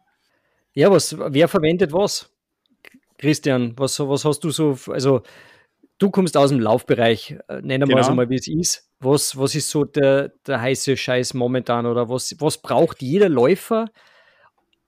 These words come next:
Speaker 1: abgesehen von zwei halbwegs gesunde Haxen, damit er sich wirklich fortbewegen kann? Wo, mit was macht's mehr Spaß, wenn man's dabei hat oder vielleicht auch nicht?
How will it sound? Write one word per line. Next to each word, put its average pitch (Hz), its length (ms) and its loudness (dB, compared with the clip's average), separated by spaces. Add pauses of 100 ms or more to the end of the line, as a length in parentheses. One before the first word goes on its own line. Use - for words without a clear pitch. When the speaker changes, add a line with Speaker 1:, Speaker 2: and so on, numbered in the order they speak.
(120)
Speaker 1:
abgesehen 147 500 -2
von 143 200 -4
zwei 135 300 2
halbwegs 139 320 -2
gesunde 156 320 -4
Haxen, 135 360 -4
damit 143 260 -2
er 147 80 2
sich 135 180 -2
wirklich 139 560 -8
fortbewegen 156 640 -4
kann? 143 380 -2
Wo, 143 220 -2
mit 151 200 -2
was 165 200 4
macht's - 260 -4
mehr 147 240 2
Spaß, 151 480 -2
wenn 175 100 -6
man's 180 120 -4
dabei 151 380 -2
hat 160 180 -2
oder 156 280 -2
vielleicht 139 400 -8
auch 143 40 -8
nicht? 117 220 -10